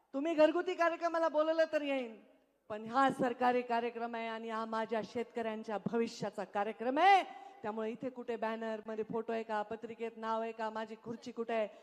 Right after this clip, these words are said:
ह्या कसल्याही गोष्टीत मी पडले नाही. तुमच्यात जरी बसून मला बसता आलं तरी मी आले असते, पण माझंही भाग्य मोठं आहे ना.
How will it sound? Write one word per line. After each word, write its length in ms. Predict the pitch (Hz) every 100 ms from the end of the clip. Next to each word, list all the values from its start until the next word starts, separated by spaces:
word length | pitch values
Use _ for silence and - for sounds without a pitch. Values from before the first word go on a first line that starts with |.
| -
ह्या 80 | 247
कसल्याही 480 | 269 254 277 269 262
गोष्टीत 360 | 240 226 240 226
मी 100 | 233
पडले 320 | 240 240 269
नाही. 260 | 285 381 392 - - -
तुमच्यात 400 | 494 - 466 427 427
जरी 180 | 403 403
बसून 340 | 370 359 381
मला 240 | 359 349 330
बसता 400 | 330 339 339 320
आलं 140 | 320 320
तरी 160 | 311
मी 140 | 311 302
आले 220 | 277 294
असते, 500 | 285 285 277 254 247 - - - -
पण 100 | 240
माझंही 360 | 262 294 320 330
भाग्य 360 | 302 294 302
मोठं 280 | 302 285 294
आहे 100 | 294
ना. 220 | 277 285